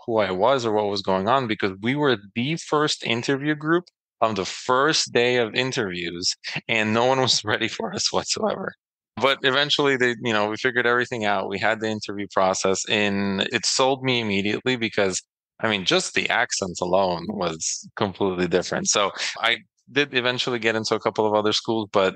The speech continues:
this was definitely the school I was going to just because of how drastically different it was. And the people who started the school, which it, it was a relatively new school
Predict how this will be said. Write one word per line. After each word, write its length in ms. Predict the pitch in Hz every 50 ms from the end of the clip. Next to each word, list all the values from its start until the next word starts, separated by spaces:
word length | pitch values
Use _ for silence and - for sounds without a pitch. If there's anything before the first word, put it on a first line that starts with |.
| - -
this 320 | - 110 101 110 107 - -
was 120 | 117 104
definitely 360 | 92 107 104 - - 107 104
the 80 | 101 101
school 320 | - - - 107 101 98
I 80 | 101 98
was 140 | 95 92 92
going 340 | 90 95 95 92 92 92 90 -
to 260 | - 90 85 85 90 - _ _ _ _ -
just 220 | - 113 107 -
because 280 | - 117 - 117 104 113
of 100 | 101 -
how 160 | - 107 95
drastically 640 | 90 95 98 101 113 - - 131 123 - 135 123
different 420 | 110 113 110 - 117 113 113 110 107
it 20 |
was. 280 | 104 104 104 104 98 - -
And 180 | - 95 92 92
the 60 | 92
people 340 | - - 113 107 - 120 110
who 140 | - 110 101
started 440 | - - 101 98 101 110 113 110
the 80 | 107 107
school, 300 | - - - - 107 104
which 200 | 107 110 - -
it, 120 | 135 131 -
it 120 | 147 139
was 180 | 143 156 160 160
a 80 | 151
relatively 540 | 117 113 117 117 117 - - 117 104 107 104
new 180 | 101 101 104 104
school 460 | - - - 101 90 85 85 90